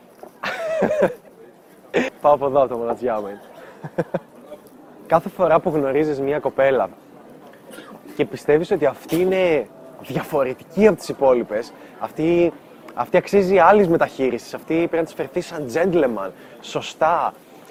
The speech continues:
ε, να τη βγάλεις πέντε-έξι ραντεβού και μετά να τη φιλήσεις, ή ούτε καν να τη χουφτώσεις στο πρώτο ραντεβού και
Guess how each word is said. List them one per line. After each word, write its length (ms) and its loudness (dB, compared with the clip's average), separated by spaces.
ε, 240 -2
να 100 -6
τη 80 -10
βγάλεις 340 0
πέντε-έξι 420 0
ραντεβού 480 0
και 100 -4
μετά 260 0
να 120 0
τη 80 -10
φιλήσεις, 680 -4
ή 500 2
ούτε 220 -2
καν 280 2
να 100 0
τη 80 -6
χουφτώσεις 720 2
στο 120 0
πρώτο 320 2
ραντεβού 380 2
και 140 -2